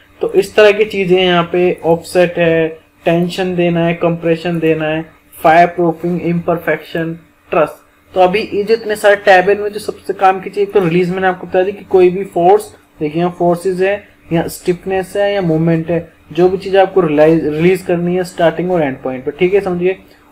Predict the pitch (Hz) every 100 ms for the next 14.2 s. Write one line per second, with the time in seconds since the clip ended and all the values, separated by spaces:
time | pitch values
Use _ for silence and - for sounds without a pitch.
0 | - 190 190 220 208 208 202 180 175 170
1 | 175 180 175 - 175 180 - - _ _
2 | _ _ _ _ _ - _ _ - 175
3 | 180 202 196 220 196 190 - 208 196 196
4 | 190 208 202 - - 185 190 170 170 180
5 | 175 180 180 190 196 - _ _ - 185
6 | 180 196 202 - 160 165 175 180 170 180
7 | 175 170 165 175 175 175 175 - 160 160
8 | 160 160 165 180 170 156 151 156 165 165
9 | 151 156 156 156 151 147 147 147 143 170
10 | 175 _ _ - - 196 208 - _ _
11 | _ _ _ - 151 165 180 190 190 202
12 | 196 196 185 185 - 202 196 190 180 -
13 | - 165 165 185 180 170 - 185 170 151
14 | 151 185